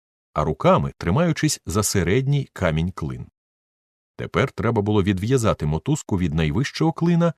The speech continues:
і закріпити її на середньому. І тут Петерс зрозумів, що припустився помилки,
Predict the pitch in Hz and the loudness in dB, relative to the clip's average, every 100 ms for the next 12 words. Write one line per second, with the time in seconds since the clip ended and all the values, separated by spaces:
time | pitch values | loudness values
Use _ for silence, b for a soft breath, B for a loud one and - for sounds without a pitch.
0 | _ _ _ - 95 107 - 87 170 180 | _ _ _ -4 0 0 0 0 0 0
1 | 147 101 135 131 113 - 139 98 64 64 | 0 0 0 -2 -2 0 2 2 0 -6
2 | 57 - _ _ _ _ _ _ _ _ | -10 -16 _ _ _ _ _ _ _ _
3 | - 92 - 143 - 127 120 113 90 104 | -4 -4 0 -2 0 -2 0 -2 -2 0
4 | 95 107 131 117 - 110 - 107 107 131 | 2 2 2 0 -2 -2 -2 -2 -2 -2
5 | 113 135 - 147 76 60 - | -2 -4 0 0 -2 -6 -14